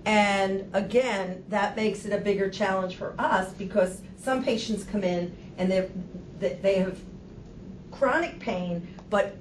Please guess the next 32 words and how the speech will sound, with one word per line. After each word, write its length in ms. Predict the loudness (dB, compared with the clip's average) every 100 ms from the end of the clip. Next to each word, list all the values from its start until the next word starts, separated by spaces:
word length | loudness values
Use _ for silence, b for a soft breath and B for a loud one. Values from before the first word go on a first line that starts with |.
| -6 2
that 320 | 4 4 4
is 180 | 2 2
the 80 | 0
focus 400 | 0 0 0 -4
of 100 | -4
every 260 | -2 0 -2
single 320 | -2 -4 -4
visit. 420 | -2 -4 -4 -8 -10 -14 -14 0
And, 280 | 2 2 0
and 160 | 0
so 180 | 2 4
that's 300 | 6 4 2
hard 360 | -2 0 0 2
sometimes 580 | 0 0 0 -2 -2 -8 -6
to, 400 | -4 -4 -6 -8
to 140 | -10 -8
really 320 | -4 -4 -2
know: 560 | 2 4 4 2 0 B B B
are 120 | 2
we 160 | 4 4
really 340 | 4 2 -4 -2
undertreating 680 | 0 0 -2 -4 -4 -2 -2
this 140 | -2
patient's 480 | -2 -2 -2 -4 -4 -4
pain? 420 | -2 -2 -4 -8 -16 -16 -16 -14 0
Or 540 | 4 6 4 2 -8 -16 -20 -2
does 200 | 2 2
this 140 | 0 -4
patient, 600 | 2 2 2 -4 -8 -8 -16 -20 -12 -12
again, 340 | -2 -2 -2
have 320 | -4 -4 -4 -6
such 440 | -4 -2 -2